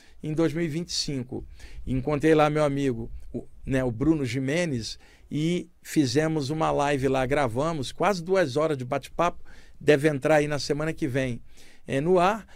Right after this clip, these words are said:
Passei o dia lá na editora, com coisa de trabalho lá, os podcasts, aí vim, final da tarde, pra Caxias, sentei ali, abri o computador e fui mexer na primeira aula do curso, porque, é, isso não é igual você pegar uma coisa de exatas.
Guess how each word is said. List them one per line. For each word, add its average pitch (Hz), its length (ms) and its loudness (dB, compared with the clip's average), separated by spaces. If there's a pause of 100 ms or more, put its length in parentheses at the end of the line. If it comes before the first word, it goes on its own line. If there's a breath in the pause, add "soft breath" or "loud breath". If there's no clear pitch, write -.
(140 soft breath)
Passei 185 360 6
o 175 60 6
dia 170 220 6
lá 170 120 6
na 170 100 0
editora, 165 640 0
com 151 160 -2
coisa 135 300 0
de 123 80 -4
trabalho 131 460 2
lá, 135 200 0
os 165 140 -4
podcasts, 147 580 -2
aí 214 140 0
vim, 208 380 -6 (440 soft breath)
final 180 320 0
da 175 120 4
tarde, 139 320 2
pra 151 160 -4
Caxias, 185 640 -2 (400 soft breath)
sentei 185 420 2
ali, 185 220 6
abri 175 240 4
o 175 80 2
computador 175 500 0
e 190 40 0
fui 202 200 -4
mexer 196 320 0
na 190 80 0
primeira 190 340 0
aula 180 300 4
do 190 100 -2
curso, 196 400 0 (380 soft breath)
porque, 170 540 2
é, 143 200 -2
isso 151 240 -6
não 254 120 -2
é 240 80 0
igual 180 200 4
você 160 280 0
pegar 143 320 0
uma 139 160 -4
coisa 170 420 2
de 139 260 -8
exatas. 131 800 0